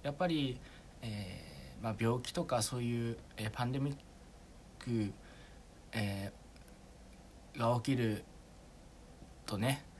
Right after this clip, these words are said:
えー、その国だけじゃなくて、えー、他の国まで広がっちゃ-、まあ、影響、全部病気についてだけじゃなくて、まあ、経済に影響が及んだり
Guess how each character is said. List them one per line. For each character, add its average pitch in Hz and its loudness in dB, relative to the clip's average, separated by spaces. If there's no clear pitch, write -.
え 101 0
ー、 - -2
そ - 6
の 196 8
国 190 6
だ 160 8
け 170 2
じ 156 4
ゃ 131 6
な 117 4
く - -6
て、 104 0
え 117 2
ー、 110 4
他 131 8
の 156 6
国 151 4
ま 127 8
で 104 0
広 127 2
が 117 6
っ - -4
ち 117 0
ゃ-、 110 0
ま 110 6
あ、 - 0
影 127 6
響、 113 6
全 123 6
部 107 4
病 131 10
気 143 4
に 135 8
つ 131 2
い 127 4
て 127 2
だ 123 8
け 143 2
じ 131 2
ゃ 123 4
な 127 4
く - -6
て、 214 0
ま 123 4
あ、 - -4
経 123 2
済 110 4
に 104 4
影 127 2
響 147 0
が 214 2
及 110 4
ん - 4
だ 107 2
り 107 -2